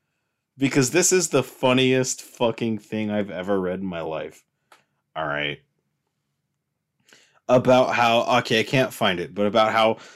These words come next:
Seto Kaiba is the greatest anime villain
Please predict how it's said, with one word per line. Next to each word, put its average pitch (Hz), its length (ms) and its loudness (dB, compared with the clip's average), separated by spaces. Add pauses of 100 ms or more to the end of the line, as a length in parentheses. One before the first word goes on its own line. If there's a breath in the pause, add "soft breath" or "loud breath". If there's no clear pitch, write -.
(140 soft breath)
Seto 156 720 4
Kaiba 123 640 2 (420 soft breath)
is 143 260 4
the 147 120 6
greatest 139 760 4 (140)
anime 147 540 8
villain 131 600 4